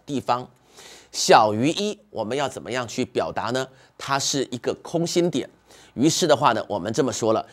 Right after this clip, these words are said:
这个地方我们要画的是一个空心点，然后这个地方是有等于零的，我们的话呢，画一个实心的点。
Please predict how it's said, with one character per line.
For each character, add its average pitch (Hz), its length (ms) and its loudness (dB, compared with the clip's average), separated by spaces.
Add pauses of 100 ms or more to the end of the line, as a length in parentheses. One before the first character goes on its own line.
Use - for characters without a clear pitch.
这 - 120 4
个 190 60 4
地 175 100 2
方 156 260 6
我 107 100 -6
们 104 120 -2
要 127 80 4
画 135 200 4
的 107 100 -2
是 - 180 -2
一 117 80 0
个 110 200 0 (340)
空 170 320 4
心 156 320 0
点， 113 220 -2 (520)
然 143 200 2
后 208 160 4
这 202 140 4
个 190 80 0
地 160 140 2
方 156 140 2
是 147 180 -4
有 107 160 -2
等 101 340 -4
于 113 140 -2
零 117 260 -4
的， 127 180 -6 (160)
我 110 140 0
们 101 120 -2
的 123 60 -2
话 120 160 0
呢， 95 100 -6
画 123 280 4
一 95 60 -2
个 113 180 0
实 - 280 -6
心 160 220 0
的 143 80 2
点。 - 220 -8